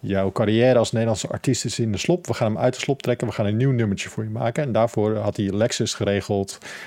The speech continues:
De-, dat gingen we opnemen. Nou, dat werd helemaal niks. En, en, en daarna zijn we wel verder gegaan. Had ik een andere producer erbij gezocht, Jasper,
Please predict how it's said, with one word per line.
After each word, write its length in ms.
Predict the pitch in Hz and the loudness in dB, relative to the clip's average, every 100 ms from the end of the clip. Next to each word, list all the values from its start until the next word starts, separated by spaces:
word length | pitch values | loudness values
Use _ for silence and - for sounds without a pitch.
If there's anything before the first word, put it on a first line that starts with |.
| - | -10
De-, 260 | - 101 107 | -4 -2 -2
dat 140 | 120 - | -4 -2
gingen 200 | 131 107 | 0 0
we 60 | |
opnemen. 540 | 131 143 131 143 185 202 | 0 0 0 2 0 -2
Nou, 160 | 101 | -4
dat 140 | 92 95 - | -2 -4 -2
werd 160 | 113 | -4
helemaal 440 | - 95 127 123 101 | 0 2 2 2 0
niks. 400 | 113 160 - - - - - - - - - | 0 -2 -4 -10 -20 -20 -18 -18 -20 -20 -10
En, 320 | 107 113 113 | -6 -4 -4
en, 320 | 113 117 - - - | -2 -2 -2 -4 -10
en 240 | - 117 107 | -2 0 2
daarna 300 | 123 135 139 | 4 4 2
zijn 240 | - 120 | 2 2
we 60 | 110 | 4
wel 320 | 117 151 143 | 4 4 2
verder 280 | - 139 156 | 2 2 2
gegaan. 480 | - - 139 147 160 | -2 0 2 2 2
Had 180 | 120 | 0
ik 120 | 113 131 | 0 -2
een 220 | 117 110 | -2 -2
andere 300 | 120 127 123 | -2 0 -2
producer 460 | - 95 135 135 | -2 0 0 0
erbij 300 | 123 117 123 | 2 4 4
gezocht, 460 | 131 - 156 160 - | 2 -2 -2 -2 -2
Jasper, 400 | 101 117 - 151 | 0 0 0 -4